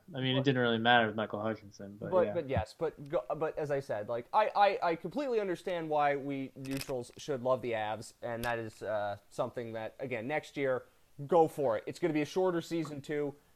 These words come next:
Speaker 2: Go the hell for it and try to win the cup with that group, 'cause
Speaker 1: I
Speaker 2: that,
Speaker 1: think
Speaker 2: that
Speaker 1: that
Speaker 2: would be fun.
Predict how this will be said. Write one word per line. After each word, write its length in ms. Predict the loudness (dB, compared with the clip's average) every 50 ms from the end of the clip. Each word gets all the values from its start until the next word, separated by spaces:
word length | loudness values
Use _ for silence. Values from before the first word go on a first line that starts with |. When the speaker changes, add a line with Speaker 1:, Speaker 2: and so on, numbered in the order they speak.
| -10 -10 -8 -2 4
Speaker 2:
Go 240 | 6 6 6 8 8
the 100 | 6 8
hell 180 | 8 8 6
for 340 | 6 4 2 4 6 6 6
it 40 | 6
and 80 | 4
try 180 | -2 0 2 2
to 80 | 2 2
win 200 | 2 2 0 0
the 60 | -2
cup 240 | 2 2 2 2 2
with 120 | -2 0 2
that 200 | 2 2 2 0
group, 320 | -4 -4 -4 -4 -6 -10 -20 -20 -20 _ _ -20 -10 -2
'cause 340 | 2 2 2 2 0 0 6
Speaker 1:
I 100 | 6 8
Speaker 2:
that, 60 | 10
Speaker 1:
think 180 | 10 10 10 10
Speaker 2:
that 80 | 10
Speaker 1:
that 80 | 8 8
Speaker 2:
would 80 | 6 2
be 100 | -8 -4
fun. 340 | -4 -4 -4 -4 -6 -10